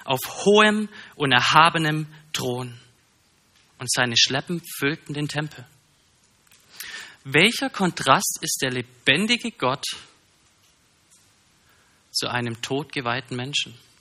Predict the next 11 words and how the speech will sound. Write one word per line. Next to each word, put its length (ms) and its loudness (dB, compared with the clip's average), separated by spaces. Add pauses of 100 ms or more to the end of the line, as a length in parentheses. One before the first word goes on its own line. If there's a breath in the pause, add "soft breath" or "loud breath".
(2250 loud breath)
Und 80 -6
dann 160 4
schaut 220 2
her, 160 2
wie 120 0
herrlich 400 -2
dieser 280 -4
Gott 260 -2
hier 120 2
beschrieben 480 4
wird. 160 0